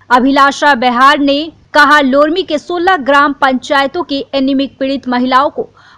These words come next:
पौष्टिक आहार प्रदान करने कार्यक्रम का आज शुरुआत हो गई है। स्वास्थ्य विभाग द्वारा चिन्हित इन ग्राम पंचायत में एनीमिक पीड़ित महिलाओं को चावल, दाल,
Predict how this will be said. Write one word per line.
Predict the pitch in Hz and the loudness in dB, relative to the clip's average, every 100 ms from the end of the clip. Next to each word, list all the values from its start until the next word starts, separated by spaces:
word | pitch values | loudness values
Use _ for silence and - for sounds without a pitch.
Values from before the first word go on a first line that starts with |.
| - | 0
पौष्टिक | 349 294 415 - | 0 0 -4 -2
आहार | 254 277 294 | 0 2 0
प्रदान | 285 269 262 262 254 | 0 -2 2 0 0
करने | 269 262 277 | -2 -2 -2
कार्यक्रम | 269 247 254 302 330 | 0 0 0 -2 -2
का | 269 240 - - _ - | 0 0 -2 -12 _ 4
आज | 269 254 220 _ - | 4 4 -2 _ -8
शुरुआत | 359 330 311 320 339 | -4 0 2 0 -2
हो | - 285 | -4 -2
गई | 247 208 | -2 -4
है। | 185 - _ | -8 -14 _
स्वास्थ्य | - 311 285 - - | -4 2 2 0 -6
विभाग | 233 262 277 | -2 0 0
द्वारा | 233 277 277 | 0 0 0
चिन्हित | 269 269 269 294 302 - | -2 -2 -2 -2 -8 -4
इन | 269 226 | -2 0
ग्राम | 262 262 262 | 2 2 2
पंचायत | 285 254 240 269 277 294 | 0 -4 -2 -2 -2 -2
में | 277 | -2
एनीमिक | 269 269 277 339 359 | -2 -2 -2 -4 -6
पीड़ित | 302 285 294 | -8 -6 -4
महिलाओं | 262 254 262 285 320 | -4 -2 0 0 -2
को | 208 - _ _ _ - | -8 -14 _ _ _ -2
चावल, | 349 339 359 381 294 | 2 4 2 0 0
दाल, | 196 262 262 277 | -2 0 0 -2